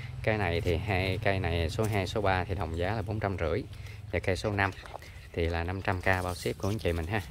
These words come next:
Và hai cây này ha, là, ừm, một,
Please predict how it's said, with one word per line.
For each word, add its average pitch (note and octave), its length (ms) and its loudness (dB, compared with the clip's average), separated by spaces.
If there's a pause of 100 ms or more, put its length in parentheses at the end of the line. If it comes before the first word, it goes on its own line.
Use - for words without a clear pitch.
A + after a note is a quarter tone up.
(160)
Và F2 240 0
hai F#2+ 240 0
cây F#2+ 160 0
này E2+ 220 -2
ha, G2+ 140 0 (560)
là, E2 280 0 (1500)
ừm, E2 120 -4 (140)
một, E2 260 2